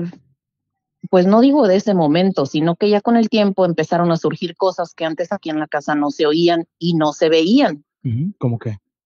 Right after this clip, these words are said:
Speaker 1: Se empezaron a escuchar muchos ruidos, así como tú dices, "Anda alguien en la cocina, está abriendo la llave". Venía yo y me asomaba y no había nadie.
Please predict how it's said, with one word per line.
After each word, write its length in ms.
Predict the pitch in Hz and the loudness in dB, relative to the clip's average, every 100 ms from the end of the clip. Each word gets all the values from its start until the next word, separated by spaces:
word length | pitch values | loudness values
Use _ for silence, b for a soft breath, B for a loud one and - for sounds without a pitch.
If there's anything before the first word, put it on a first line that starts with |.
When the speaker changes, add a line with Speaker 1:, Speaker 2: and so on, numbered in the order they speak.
| _ | _
Speaker 1:
Se 140 | - 214 | 0 2
empezaron 580 | 214 208 202 190 214 214 | 4 2 2 2 4 4
a 80 | |
escuchar 480 | 190 - 170 - 190 | 2 0 -4 0 2
muchos 420 | 196 202 196 185 | 2 0 2 0
ruidos, 460 | 165 185 190 190 180 | 2 2 2 2 0
así 180 | 170 185 | -2 0
como 220 | 196 170 | 0 2
tú 100 | 185 | 2
dices, 320 | 180 180 170 | 2 0 0
"Anda 320 | 202 214 220 | 0 2 2
alguien 240 | 208 208 208 | 2 -2 -4
en 100 | 185 | -4
la 100 | 165 | -4
cocina, 600 | 156 160 190 190 196 190 | -6 -6 -6 -2 0 -2
está 180 | 180 190 | -2 -2
abriendo 320 | 190 196 190 | 0 0 0
la 120 | 175 | -2
llave". 680 | 156 170 185 190 196 190 196 _ _ _ - | -2 -2 -2 -2 -2 -2 -6 _ _ _ -4
Venía 400 | 165 180 196 196 | 2 4 4 4
yo 180 | 185 | 4
y 80 | 190 | 4
me 100 | 190 | 2
asomaba 480 | 185 175 165 170 180 | 0 0 2 2 2
y 40 | 180 | 2
no 120 | 175 | 2
había 200 | 180 175 | 2 2
nadie. 680 | 170 170 175 180 180 185 | 2 2 0 0 0 -2